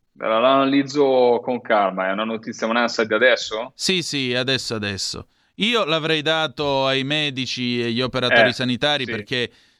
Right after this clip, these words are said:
Speaker 1: Eh, eh, non sarebbe stato male, non
Speaker 2: Ecco,
Speaker 1: sarebbe stato
Speaker 2: appunto.
Speaker 1: male, perché sa-, sarebbe stato un gesto anche di ringraziamento realmente a livello mondiale
Speaker 2: Sì.
Speaker 1: a una categoria che ha dato veramente
Speaker 2: Sì.
Speaker 1: vite umane e soprattutto un impegno,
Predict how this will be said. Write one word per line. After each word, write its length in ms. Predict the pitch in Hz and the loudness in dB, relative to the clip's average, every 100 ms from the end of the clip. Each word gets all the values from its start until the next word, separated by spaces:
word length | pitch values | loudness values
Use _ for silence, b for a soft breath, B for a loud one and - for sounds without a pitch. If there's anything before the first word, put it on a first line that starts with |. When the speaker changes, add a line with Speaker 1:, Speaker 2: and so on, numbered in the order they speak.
| _ | _
Speaker 1:
Eh, 380 | 127 120 131 127 | -8 -8 -4 -4
eh, 60 | |
non 200 | 131 135 | -4 -4
sarebbe 320 | - 143 135 | -2 0 0
stato 300 | 127 131 - | 0 -2 -2
male, 340 | 117 107 98 95 | 0 2 0 0
non 60 | |
Speaker 2:
Ecco, 100 | 143 | -2
Speaker 1:
sarebbe 280 | 123 113 117 | 0 0 0
stato 180 | 107 101 | 2 2
Speaker 2:
appunto. 160 | 113 123 | 4 6
Speaker 1:
male, 200 | 139 107 | 6 4
perché 640 | 98 - 101 - - _ _ | 0 2 0 0 -20 _ _
sa-, 240 | - 104 104 | -2 2 2
sarebbe 280 | - 113 110 | 4 2 2
stato 220 | 113 113 | 0 -2
un 100 | 107 | 0
gesto 420 | 110 113 110 107 | 4 4 4 0
anche 200 | 104 98 | 0 0
di 60 | 101 | -2
ringraziamento 800 | 101 101 101 - 104 110 104 98 | 0 0 0 0 0 2 0 0
realmente 400 | 98 107 104 98 | 2 2 2 2
a 40 | |
livello 380 | 98 98 98 95 | 2 2 2 0
mondiale 1000 | 98 110 107 98 107 98 95 101 98 - _ - | 2 4 4 4 4 6 4 2 -4 -12 _ -6
Speaker 2:
Sì. 140 | - | 0
Speaker 1:
a 20 | |
una 160 | 101 98 | 2 0
categoria 640 | 98 107 101 101 104 104 | -2 -2 0 0 4 2
che 100 | - | 2
ha 60 | 95 | -2
dato 560 | 95 95 - 95 92 _ _ | -2 -4 -4 -6 -8 _ _
veramente 640 | 107 101 101 107 104 98 101 | -2 0 2 2 0 -2 -4
Speaker 2:
Sì. 60 | |
Speaker 1:
vite 340 | 101 127 135 123 | -2 -4 0 0
umane 600 | 110 117 135 139 143 - | 2 2 2 2 0 -2
e 120 | - | -6
soprattutto 560 | 101 98 98 113 113 | -6 -4 -4 -6 -6
un 100 | 107 | -6
impegno, 640 | 101 92 104 104 104 104 | -6 0 2 4 4 2